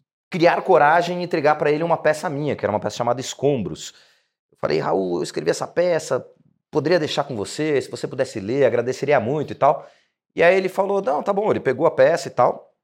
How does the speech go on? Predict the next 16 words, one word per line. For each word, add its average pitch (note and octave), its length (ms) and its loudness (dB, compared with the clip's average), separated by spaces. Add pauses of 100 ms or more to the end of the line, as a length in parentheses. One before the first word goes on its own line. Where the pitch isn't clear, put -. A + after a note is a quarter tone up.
(520)
E A#2 60 -8
se - 80 -10
passaram B2+ 320 2
muitos A#2 340 -6
anos, B2 280 0
ele G2 140 -6
nunca G#2 320 -8
comentou F2+ 480 -8
nada C#2+ 300 -12
da - 100 -20
peça, - 320 -18
nunca E2+ 180 -14
falou F#2+ 220 -4
nada F2+ 240 -2
da E2+ 120 -4
peça. - 260 -18